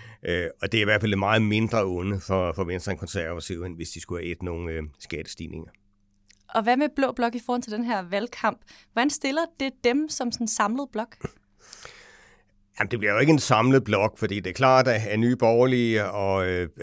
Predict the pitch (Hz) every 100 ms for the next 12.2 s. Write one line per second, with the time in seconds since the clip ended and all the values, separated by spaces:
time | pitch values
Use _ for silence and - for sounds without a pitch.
0 | 95 110 104 - 92 95 107 95 107 98
1 | 95 101 110 104 92 95 85 101 92 92
2 | 92 92 90 87 87 85 85 82 87 80
3 | 92 - 90 82 80 80 87 76 80 -
4 | - - - - - - 113 _ - -
5 | - - - 131 139 127 120 113 120 131
6 | 110 85 107 104 95 - 123 127 120 123
7 | 98 101 92 92 98 - 90 98 101 117
8 | 113 110 110 107 - 113 98 98 95 95
9 | 92 95 95 82 113 - 107 101 98 95
10 | 85 123 - 127 107 95 98 98 95 101
11 | - 110 85 92 90 98 110 92 - 110
12 | 131